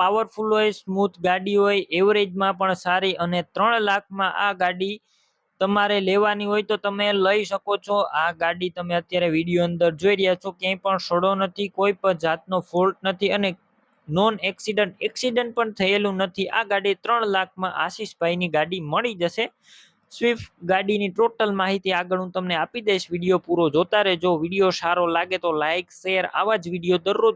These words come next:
જોવા હોય તો YouTube ચેનલ સબસ્ક્રાઇબ કરો, Facebook પેજ ફોલો કરો. મારુતિ સુઝુકી સ્વિફ્ટ Dzire અને જેડ ડી આઈ ગાડી છે,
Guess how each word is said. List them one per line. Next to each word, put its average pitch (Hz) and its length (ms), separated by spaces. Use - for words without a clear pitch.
જોવા 175 260
હોય 165 200
તો 175 60
YouTube 202 400
ચેનલ 196 360
સબસ્ક્રાઇબ 180 440
કરો, 180 140
Facebook 156 460
પેજ 165 140
ફોલો 180 220
કરો. 175 160
મારુતિ 226 460
સુઝુકી 196 560
સ્વિફ્ટ 214 340
Dzire 180 720
અને 170 160
જેડ 190 220
ડી 226 280
આઈ 208 200
ગાડી 196 460
છે, 214 80